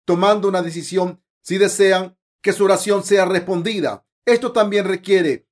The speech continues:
que su corazón esté con Dios. Dicho de otra manera, deben resolver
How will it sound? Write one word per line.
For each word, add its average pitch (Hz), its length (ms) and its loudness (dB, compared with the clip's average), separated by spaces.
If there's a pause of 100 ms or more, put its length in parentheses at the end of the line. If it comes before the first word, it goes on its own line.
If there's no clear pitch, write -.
que 196 120 -2
su 202 120 -8
corazón 208 480 0
esté 208 300 0
con 180 160 -4
Dios. 170 400 -2 (180)
Dicho 269 340 0
de 214 80 0
otra 208 160 0
manera, 170 560 -2 (200)
deben 247 280 2
resolver 190 600 -2